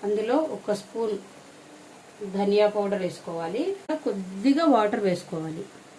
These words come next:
ఇప్పుడు మూత పెట్టుకొని మరొక ఫైవ్ మినిట్స్ మీడియం ఫ్లేమ్లో ఉడికించుకుందాం. ఇప్పుడు మూత తీసుకొని బీరకాయ ముక్కలు ఈ విధంగా ఉడికిన తర్వాత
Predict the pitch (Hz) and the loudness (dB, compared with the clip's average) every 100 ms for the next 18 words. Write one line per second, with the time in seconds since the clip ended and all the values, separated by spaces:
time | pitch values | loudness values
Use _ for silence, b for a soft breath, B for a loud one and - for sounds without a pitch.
0 | - - - - - - - - - - | -20 -20 -20 -20 -20 -20 -20 -20 -20 -20
1 | - - - - - - _ _ _ _ | -20 -20 -20 -20 -20 -20 _ _ _ _
2 | _ _ _ _ _ _ _ _ - - | _ _ _ _ _ _ _ _ -20 -12
3 | 240 202 302 285 294 311 294 294 277 339 | -2 6 10 12 10 8 4 4 4 8
4 | 302 240 247 277 262 240 240 254 320 - | 8 6 4 0 2 2 4 2 0 -4
5 | - - - 247 262 294 277 277 220 262 | -12 -14 -10 -4 4 6 6 4 0 2
6 | 311 - 202 - 175 160 - - - - | 2 0 -4 -4 -6 -8 -10 -20 -20 -20
7 | - - - _ - 269 254 247 254 240 | -20 -20 -20 _ -6 0 0 0 -2 -4
8 | 214 - 202 220 349 415 - - - - | -8 -8 -6 -2 -2 -4 -12 -20 -20 -20
9 | - - - - - - - - - - | -20 -20 -20 -20 -20 -20 -20 -20 -20 -6
10 | 226 254 277 285 262 247 247 247 214 233 | 2 4 4 4 2 2 0 0 0 -2
11 | 247 240 202 214 202 185 180 180 | 2 2 2 -2 -2 0 -2 -2